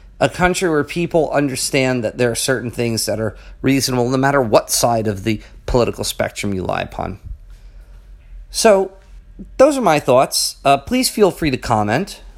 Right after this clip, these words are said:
on things, whether you feel that my, uh, ideas would make for a good presidency or not.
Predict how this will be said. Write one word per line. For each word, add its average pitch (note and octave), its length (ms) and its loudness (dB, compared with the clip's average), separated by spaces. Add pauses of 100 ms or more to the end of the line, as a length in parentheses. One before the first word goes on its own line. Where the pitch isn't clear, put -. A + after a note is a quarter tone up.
(160)
on A2 220 0
things, D3+ 420 -4
whether G2+ 240 -2
you G2+ 160 -6
feel G#2 280 0
that G2+ 180 -4
my, G2+ 320 -4
uh, G2 240 -4
ideas G2+ 480 -4
would G2+ 100 -6
make G2 200 -4
for G2 120 -6
a F2+ 40 -6
good F#2 140 -6
presidency F#2+ 640 -6
or G2 80 -6
not. B2 340 0